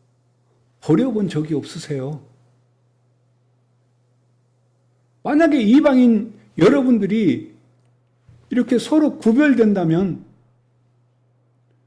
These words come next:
이 일은 엘로힘께서도 한 번도 하시지 않은 일들을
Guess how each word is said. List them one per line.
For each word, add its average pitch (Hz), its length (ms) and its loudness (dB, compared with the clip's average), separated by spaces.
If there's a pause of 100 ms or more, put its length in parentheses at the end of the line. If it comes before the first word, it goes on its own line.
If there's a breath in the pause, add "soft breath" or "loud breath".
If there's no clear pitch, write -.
(420)
이 180 120 -4
일은 165 600 -4
엘로힘께서도 160 960 -4 (480)
한 311 280 2
번도 226 600 2 (140)
하시지 - 500 -6
않은 170 400 -2
일들을 156 640 -2